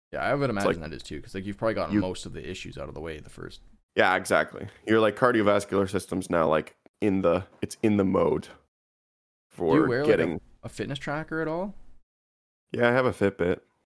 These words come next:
Speaker 1: And does it show, like, is there some cool stats that are coming through it now and being like, "Hey, you're looking really
Speaker 2: Yeah, it
Speaker 1: healthy"?
Speaker 2: yeah, it watches your heart rate and stuff, and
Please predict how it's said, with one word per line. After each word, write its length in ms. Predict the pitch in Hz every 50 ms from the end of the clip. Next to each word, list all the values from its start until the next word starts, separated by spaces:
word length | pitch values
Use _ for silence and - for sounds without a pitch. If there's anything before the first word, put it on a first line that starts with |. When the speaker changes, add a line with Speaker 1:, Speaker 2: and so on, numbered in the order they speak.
| _ _
Speaker 1:
And 160 | - 104 104 - - 98
does 180 | 101 117 101
it 120 | 110 104 -
show, 240 | - - - 107 -
like, 140 | - 113 107
is 80 | 107 92
there 80 | 95
some 160 | 98 - 110 107
cool 200 | - - 131 113
stats 460 | - - - - - - - 131 -
that 100 | - 147
are 80 | 139 147
coming 220 | 139 151 139 143
through 220 | 139 139 135 139 135
it 40 |
now 240 | - 139 147 151 151
and 80 | 151 139
being 220 | 104 139 - -
like, 280 | 80 80 - - - - 147
"Hey, 180 | 160 165 156
you're 240 | 113 - 104 120 131
looking 220 | 131 127 123 -
really 120 | 110 110 123
Speaker 2:
Yeah, 160 | 147 156 131
it 140 | 107 98 98 -
Speaker 1:
healthy"? 220 | - - - - - - - - - _ _ _ _ _ _ _
Speaker 2:
yeah, 180 | - - 117 113
it 60 | 98
watches 380 | 101 104 104 104 - 107 95 92
your 240 | 87 92 92 95 - - _ _ _ _ _
heart 160 | - 92 92 60
rate 180 | 82 82 -
and 120 | - - -
stuff, 360 | - - 80 82 - - -
and 240 | - 64 76 95